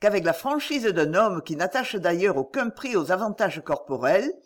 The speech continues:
il se reconnaissait gauche et dégingandé, taillé à coups de serpe, mal fini, et qu'il se rendait parfaitement compte qu'une jeune fille qui possédait une bonne dot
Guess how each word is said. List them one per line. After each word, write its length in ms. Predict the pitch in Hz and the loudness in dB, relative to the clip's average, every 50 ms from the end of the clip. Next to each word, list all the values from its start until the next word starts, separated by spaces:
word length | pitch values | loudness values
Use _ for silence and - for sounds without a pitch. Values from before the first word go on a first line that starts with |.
| _ _ _ _ _ | _ _ _ _ _
il 140 | - 196 185 | -2 -2 0
se 100 | 151 175 | 2 0
reconnaissait 800 | 175 165 185 240 - 339 311 277 262 247 247 - - 220 196 147 | 2 2 0 0 0 -2 0 0 -2 -2 -2 -2 -2 0 0 2
gauche 400 | 123 165 220 254 226 - - - | 4 4 4 4 2 -2 -4 -4
et 80 | 143 | -2
dégingandé, 1080 | 135 175 214 220 262 240 220 202 180 165 156 156 139 151 165 190 254 311 - - _ _ _ | 0 0 0 0 -2 -4 -2 0 0 0 -2 -2 -2 0 0 0 0 -2 -6 -14 _ _ _
taillé 320 | - 269 262 233 247 262 | 0 2 2 2 2 2
à 80 | - - | 2 2
coups 180 | - - 254 196 | 0 -2 0 0
de 80 | 185 | 0
serpe, 520 | 170 - - 147 165 190 233 - - - - | 0 0 0 4 6 6 6 4 0 -4 -6
mal 320 | 262 190 151 185 254 240 | -4 0 2 2 2 2
fini, 640 | 196 - 202 165 139 139 151 185 233 320 - - _ _ _ _ _ _ _ | -2 -6 -6 -4 -2 -2 -2 -2 -2 -2 -6 -10 _ _ _ _ _ _ _
et 160 | 214 240 233 | -2 -2 -2
qu'il 180 | - 254 277 294 | -2 -4 -4 -4
se 120 | 277 254 | -4 -2
rendait 280 | 175 180 180 160 147 143 | -2 -2 0 0 0 0
parfaitement 600 | - 285 277 - 285 247 - 233 175 151 147 143 | 0 -2 -2 -2 -6 -6 -4 -4 -2 -2 -2 -2
compte 420 | 139 147 147 175 220 262 277 - 302 294 - - _ _ _ | -2 0 0 2 0 0 -2 -4 -8 -10 -10 -16 _ _ _
qu'une 240 | - 202 185 175 156 | -4 -2 0 0 0
jeune 260 | 151 254 277 311 294 | 0 0 -2 -2 -4
fille 320 | - - 311 285 226 190 | -2 0 0 0 0 0
qui 120 | - 175 170 | -2 -6 -4
possédait 440 | - 208 226 226 - 214 208 214 | -4 -4 -4 -2 -2 0 0 0
une 240 | 208 208 - 151 143 | 0 -2 -2 -6 -6
bonne 320 | 139 117 170 233 247 208 170 | -4 0 0 0 0 0 0
dot 340 | 135 120 147 180 - - | 0 4 4 4 4 4